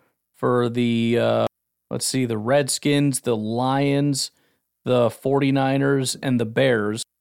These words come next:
and was an N F L head coach for, like, five, six years for the Rams,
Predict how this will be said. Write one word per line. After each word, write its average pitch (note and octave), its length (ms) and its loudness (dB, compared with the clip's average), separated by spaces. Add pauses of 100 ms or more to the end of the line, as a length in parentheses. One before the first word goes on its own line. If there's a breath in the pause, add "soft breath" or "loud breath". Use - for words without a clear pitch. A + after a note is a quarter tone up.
(140)
and C3 120 0
was C3 180 2
an B2+ 160 0
N D3+ 140 2
F C#3+ 160 -2
L C#3+ 160 2
head D3 400 -4
coach D3 420 0
for, A#2+ 320 -2
like, A#2 340 -4
five, C3+ 480 -2
six - 360 -2
years C#3 380 2
for - 160 -6
the A#2+ 120 0
Rams, A#2+ 600 0